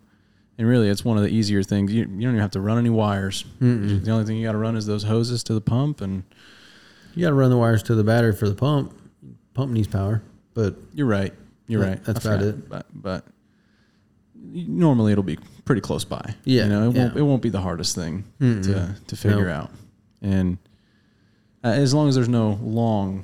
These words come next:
Speaker 1: runs of wires up to the console, like, having
Speaker 2: Mm-hmm.
Speaker 1: to wire those switches. They're,
Speaker 2: Mm-hmm.
Speaker 1: they're wireless. It's pretty cool.
Speaker 2: Mm-hmm.
Speaker 1: It's pretty cool for sure.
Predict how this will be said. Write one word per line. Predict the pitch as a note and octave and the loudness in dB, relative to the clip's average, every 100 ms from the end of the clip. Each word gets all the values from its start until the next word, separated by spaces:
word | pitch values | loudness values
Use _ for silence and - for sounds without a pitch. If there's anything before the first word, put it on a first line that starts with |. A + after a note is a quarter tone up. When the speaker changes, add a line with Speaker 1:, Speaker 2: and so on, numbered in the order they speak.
| - | -10
Speaker 1:
runs | A2 G2 F2 F#2 | -6 -6 -6 -8
of | F#2 | -10
wires | E2+ B1+ B1+ G2+ | -12 -10 -10 -10
up | F#2 | -10
to | - | -10
the | G2 | -8
console, | G#2+ G2 F#2+ - F2 F#2 _ | -6 -6 -6 -8 -10 -12 _
like, | - E2+ - | -10 -10 -4
having | A2+ G2+ G#2+ G#2+ | 0 2 4 2
Speaker 2:
Mm-hmm. | G2+ | 0
Speaker 1:
to | G#2 - _ - G#2 | -6 -16 _ -20 -8
wire | G2 F#2 | -4 -2
those | F#2 G2 | -4 -4
switches. | - A2+ - E2 G2+ - G2 - | -4 -4 -6 -10 -14 -16 -20 -4
They're, | A#2 | 2
Speaker 2:
Mm-hmm. | A2 G#2+ A2 A2+ G#2 | 4 4 2 0 -2
Speaker 1:
they're | G2+ | -6
wireless. | B2+ E3 - - - _ | -4 -6 -8 -14 -18 _
It's | - | -10
pretty | - G#2+ | -6 -4
cool. | - - - _ _ A2+ | -4 -6 -10 _ _ -4
Speaker 2:
Mm-hmm. | G#2 F#2 A2 G#2+ - _ _ | -2 0 0 -2 -6 _ _
Speaker 1:
It's | _ | _
pretty | B2+ A2+ | -6 -4
cool | A#2 G#2+ | -4 -6
for | G2 | -8
sure. | - A2 G2+ | -6 -4 -4